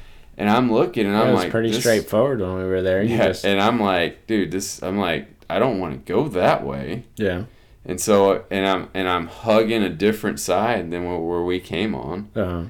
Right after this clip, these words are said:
Speaker 1: And, um, and we keep going, and we get, you know, close back in there, man, and the ch-,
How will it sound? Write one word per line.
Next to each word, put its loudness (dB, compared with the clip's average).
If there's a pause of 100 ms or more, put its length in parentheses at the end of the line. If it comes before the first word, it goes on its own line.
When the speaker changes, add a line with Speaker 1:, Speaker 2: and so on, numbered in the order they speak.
(420)
Speaker 1:
And, 0
um, 2 (160)
and -4
we -4
keep -6
going, 2
and -2
we -6
get, 0 (340)
you -2
know, -2
close 0
back -2
in 0
there, -2
man, -4
and -6
the -8 (140)
ch-, -20